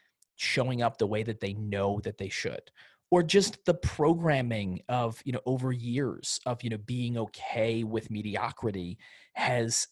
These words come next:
set in. And so they, the way that they view their reality is fundamentally different than the way that, that you see their reality, that you see, you know, that, that, that you as the expert see what's possible.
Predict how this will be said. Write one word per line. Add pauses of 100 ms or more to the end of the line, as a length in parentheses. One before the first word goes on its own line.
set
in. (360)
And
so
they, (240)
the
way
that
they
view
their
reality (600)
is
fundamentally
different
than
the
way
that, (120)
that
you
see
their
reality, (160)
that
you
see,
you
know, (120)
that, (200)
that, (160)
that
you
as
the
expert
see
what's
possible.